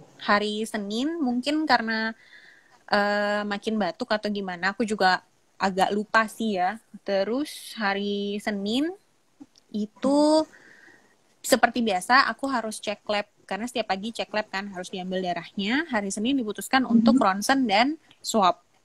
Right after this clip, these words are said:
Speaker 1: P C R. Nah, dari situlah ketahuan, siangnya langsung ketahuan kalau negatif dan ada flek di paru begitu.
Speaker 2: Swabnya masih
Speaker 1: Ketahuan.
Speaker 2: negatif?
Speaker 1: Eh, no, no, no. Swabnya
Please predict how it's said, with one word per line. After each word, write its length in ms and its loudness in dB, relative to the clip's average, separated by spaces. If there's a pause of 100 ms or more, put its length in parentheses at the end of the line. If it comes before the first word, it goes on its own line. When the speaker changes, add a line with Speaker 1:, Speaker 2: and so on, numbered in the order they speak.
(120)
Speaker 1:
P 100 -2
C 160 -2
R. 240 -2 (1700)
Nah, 400 0
dari 240 6
situlah 500 4
ketahuan, 460 0
siangnya 560 -4
langsung 420 -8
ketahuan 460 -10
kalau 500 -6 (880)
negatif 720 0
dan 320 -4
ada 760 -2
flek 380 0 (180)
di 380 -4 (180)
paru 640 -6 (160)
begitu. 800 -10 (160)
Speaker 2:
Swabnya 540 4
masih 80 4
Speaker 1:
Ketahuan. 320 8
Speaker 2:
negatif? 460 4 (920)
Speaker 1:
Eh, 160 6
no, 80 0
no, 140 0
no. 100 -10 (160)
Swabnya 380 -6